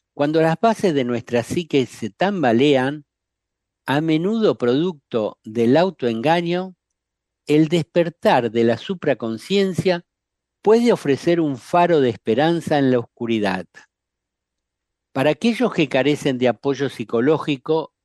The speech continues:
estos momentos tan duros pueden derivar en pensamientos suicidas o autolisis. La meditación se presenta como una herramienta consciente para despertar la conciencia no local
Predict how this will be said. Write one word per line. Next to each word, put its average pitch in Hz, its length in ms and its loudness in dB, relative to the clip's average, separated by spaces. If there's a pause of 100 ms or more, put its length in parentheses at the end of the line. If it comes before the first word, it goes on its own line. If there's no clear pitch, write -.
estos 185 380 -2
momentos 127 600 -2
tan 120 320 -2
duros 190 460 -2 (580)
pueden 214 400 4
derivar 131 420 2
en 147 160 -2
pensamientos 127 720 -4
suicidas 160 880 -4 (1000)
o 143 260 -2
autolisis. 135 1120 -2 (380)
La 127 220 2
meditación 165 920 0
se - 160 -4
presenta 156 600 -2
como 131 220 -6
una 160 140 0
herramienta 131 520 0
consciente 143 880 -2 (340)
para 160 240 2
despertar 180 600 0
la 170 140 2
conciencia 131 720 -2
no 147 260 -2
local 156 640 0